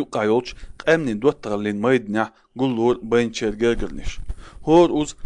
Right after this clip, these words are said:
тхабелч мичаду бохш, йоз тях киелч карадол, э иттелзут, сансахта латта латта даюедер цигар.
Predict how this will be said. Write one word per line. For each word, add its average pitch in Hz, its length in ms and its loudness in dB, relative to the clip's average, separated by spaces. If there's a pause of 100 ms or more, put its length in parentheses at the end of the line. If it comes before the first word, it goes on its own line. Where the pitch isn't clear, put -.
тхабелч 156 480 2
мичаду 113 400 -4
бохш, 110 360 -2 (220)
йоз 143 300 4
тях 113 260 -2
киелч 131 340 -2
карадол, 113 540 -2 (380)
э 147 180 4
иттелзут, 113 560 -6 (240)
сансахта 139 560 0
латта 127 340 0
латта 104 320 -6
даюедер 110 460 -2
цигар. - 300 -14